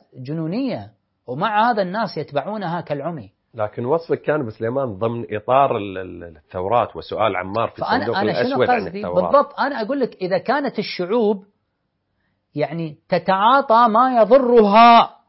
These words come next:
Speaker 1: <laughs> ما يضرها هي،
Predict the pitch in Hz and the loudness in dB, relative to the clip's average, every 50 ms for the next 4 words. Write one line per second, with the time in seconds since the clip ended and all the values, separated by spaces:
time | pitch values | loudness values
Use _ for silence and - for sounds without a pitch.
0 | _ _ _ _ _ _ _ _ _ _ _ _ _ _ _ _ _ _ _ - | _ _ _ _ _ _ _ _ _ _ _ _ _ _ _ _ _ _ _ -10
1 | - - - 605 659 719 659 - 226 - - 156 208 285 330 285 254 226 277 339 | -10 -10 -12 -16 -18 -20 -18 -18 -18 -14 -4 0 2 4 4 4 4 2 2 0
2 | 370 339 330 254 190 247 196 165 - - 330 330 302 254 196 - | 2 4 4 4 6 6 4 4 2 -2 -4 -2 -2 -2 -2 -4